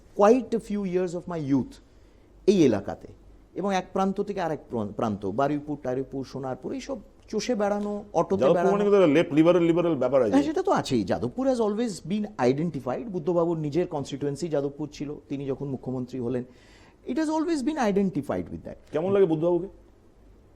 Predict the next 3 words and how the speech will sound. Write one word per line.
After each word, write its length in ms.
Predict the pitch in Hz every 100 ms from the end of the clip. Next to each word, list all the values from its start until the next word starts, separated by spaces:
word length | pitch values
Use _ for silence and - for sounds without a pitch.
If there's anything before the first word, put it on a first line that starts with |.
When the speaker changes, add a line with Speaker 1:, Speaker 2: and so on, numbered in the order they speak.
| - - - - _ - -
Speaker 1:
একেবারে 460 | - 202 262 254 247
মানে 380 | 233 226 - 214 98 -
ভদ্রলোক। 580 | 147 143 113 95 -